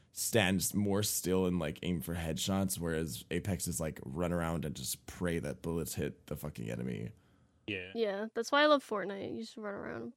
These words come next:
Speaker 1: I love
Speaker 3: Fuck around.
Speaker 1: Fortnite.
Speaker 3: It's so much fun to just fuck around and with friends.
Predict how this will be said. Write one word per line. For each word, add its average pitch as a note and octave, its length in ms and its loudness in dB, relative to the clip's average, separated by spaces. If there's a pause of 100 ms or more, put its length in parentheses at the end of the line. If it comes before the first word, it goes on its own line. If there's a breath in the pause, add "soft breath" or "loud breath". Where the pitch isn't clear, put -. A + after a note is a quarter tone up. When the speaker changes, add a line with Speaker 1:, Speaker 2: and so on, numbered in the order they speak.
Speaker 1:
I D#3+ 300 12
love F3 360 12
Speaker 3:
Fuck - 180 2
around. D3+ 320 10
Speaker 1:
Fortnite. D3+ 960 4 (180)
Speaker 3:
It's B3 200 4
so C4+ 180 10
much A#3 220 4
fun - 180 -2
to - 80 -2
just - 220 -2
fuck - 220 -6
around - 340 -4
and - 120 -4
with A#3+ 140 -6
friends. B3+ 560 -4